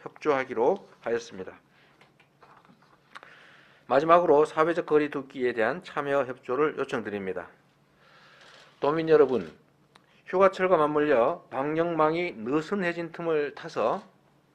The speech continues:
코로나 일구가 급격하게 재확산되고 있습니다. 사소한 방심이 대규모 집단 감염과 제이의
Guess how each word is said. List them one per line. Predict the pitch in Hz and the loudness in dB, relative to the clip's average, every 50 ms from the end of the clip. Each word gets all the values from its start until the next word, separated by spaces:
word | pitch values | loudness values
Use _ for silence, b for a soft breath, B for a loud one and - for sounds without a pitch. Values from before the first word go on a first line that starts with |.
| _ _ - | _ _ -10
코로나 | - - 165 175 180 180 175 165 160 151 | -2 0 2 4 4 4 4 4 4 4
일구가 | 151 143 143 147 147 143 135 117 117 - | 0 -4 -4 -4 0 2 2 2 2 2
급격하게 | - - 131 - _ - 233 220 226 190 160 151 131 98 90 - - _ _ _ _ _ _ _ | -4 -10 -12 -10 _ 0 2 2 2 2 -2 0 -2 -2 -4 -6 -16 _ _ _ _ _ _ _
재확산되고 | - - 123 131 139 135 - 143 135 123 120 117 110 104 | -4 2 4 4 4 4 2 -2 -4 -2 -2 -2 -2 -2
있습니다. | 98 - - 95 90 85 80 82 82 - b b b b b b b b b b b b b b b b b b b b b | -4 -6 -8 -10 -10 -8 -10 -10 -12 -16 b b b b b b b b b b b b b b b b b b b b b
사소한 | - - 151 156 156 180 180 180 175 | -2 0 2 4 6 6 6 6 6
방심이 | 160 165 165 170 156 - 175 170 151 139 147 180 185 - - | 4 2 2 2 0 -6 -6 -4 -2 -2 -4 -4 -8 -10 -6
대규모 | 127 127 139 139 156 151 151 147 139 | -4 -4 -4 -4 -4 -2 0 0 0
집단 | 135 - 180 - - - 165 165 165 151 | -2 -4 -8 -8 -2 -2 -2 0 -2 -4
감염과 | - 131 135 143 147 156 156 156 156 143 127 117 131 185 190 175 - | -6 -6 -4 -4 -2 -4 -2 -2 -2 0 2 2 2 0 -2 -6 -10
제이의 | - 135 139 151 147 151 156 160 170 180 185 180 | -6 -4 -2 -2 -2 -2 -2 -2 0 0 0 -2